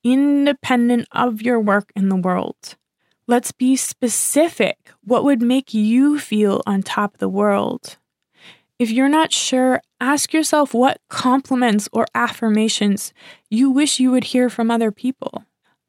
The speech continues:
Often the way I want to feel about myself is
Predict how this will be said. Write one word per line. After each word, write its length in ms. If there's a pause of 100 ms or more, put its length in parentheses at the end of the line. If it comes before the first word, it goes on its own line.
Often 420
the 80
way 360
I 160
want 320
to 160
feel 340
about 280
myself 520
is 340